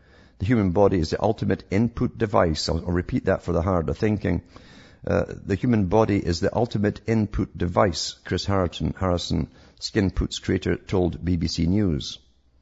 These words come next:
He came up with a skin-based input system to overcome the problems of interacting with the gadgets we increasingly to-, around.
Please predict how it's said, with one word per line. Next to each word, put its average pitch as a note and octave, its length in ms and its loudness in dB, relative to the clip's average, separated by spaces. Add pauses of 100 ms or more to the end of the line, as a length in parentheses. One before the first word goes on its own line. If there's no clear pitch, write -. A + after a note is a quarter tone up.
(680)
He G#2+ 120 -4
came A2+ 180 2
up - 120 0
with F2 100 0
a E2+ 40 0
skin-based F#2+ 720 0
input - 320 -2
system G2+ 380 -2
to - 100 -2
overcome F#2+ 380 0
the F2 80 0
problems F#2+ 480 0
of E2+ 180 -6
interacting G2+ 800 0
with F#2 120 -2
the G#2 80 -2
gadgets F#2 540 0
we E2+ 80 0
increasingly F2 540 -2
to-, - 260 -6 (100)
around. D#2 600 -2